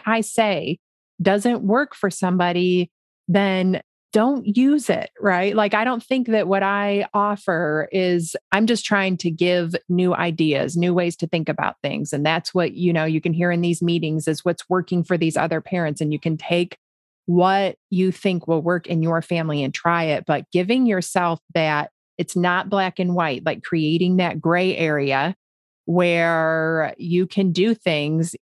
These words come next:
Like, I call it the Al-Anon police. I'm like, "The Al-Anon police are after me." <laughs> I'm doing things that would not be twelve-step program, but it just feels right to me.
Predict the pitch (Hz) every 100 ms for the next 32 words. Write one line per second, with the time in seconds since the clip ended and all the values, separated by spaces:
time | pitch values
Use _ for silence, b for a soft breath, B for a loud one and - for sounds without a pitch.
0 | _ 156 156 175 196 233 202 190 156 143
1 | 156 180 190 208 208 214 185 175 165 -
2 | 180 196 220 247 226 233 233 233 208 220
3 | - 254 247 311 247 - 233 247 - 262
4 | 233 _ _ _ - - 277 294 277 269
5 | 294 294 294 320 330 311 254 269 262 240
6 | 254 220 262 262 294 214 233 254 262 247
7 | - _ _ 226 254 294 - 285 277 214
8 | 247 247 233 262 262 247 214 196 190 254
9 | 226 262 226 202 208 240 - 254 208 220
10 | 226 240